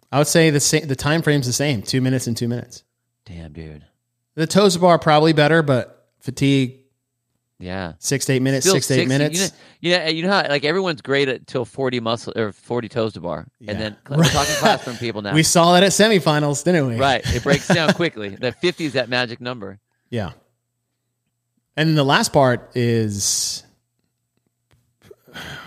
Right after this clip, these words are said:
Speaker 1: with the athletes that are best in the rest concept.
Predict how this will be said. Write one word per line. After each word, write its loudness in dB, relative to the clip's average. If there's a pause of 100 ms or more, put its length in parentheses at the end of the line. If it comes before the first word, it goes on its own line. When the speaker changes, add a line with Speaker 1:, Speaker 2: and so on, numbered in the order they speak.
Speaker 1:
with -8 (1160)
the 0
athletes 2
that 4
are 2 (160)
best 2
in 4
the 4
rest -2 (220)
concept. -4